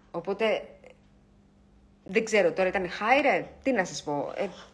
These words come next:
έχουνε βγει, το μεταξύ πάει πάρα πολύ πίσω ο τόνος. Εάν πεις χαίρετε και προφέρεις χαίρετε,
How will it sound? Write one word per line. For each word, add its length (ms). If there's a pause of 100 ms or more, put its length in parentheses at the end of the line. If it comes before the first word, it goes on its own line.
(200)
έχουνε 300
βγει, 180
το 80
μεταξύ 300
πάει 160
πάρα 280
πολύ 180
πίσω 300
ο 60
τόνος. 380
Εάν 280 (260)
πεις 200
χαίρετε 680
και 120
προφέρεις 380
χαίρετε, 500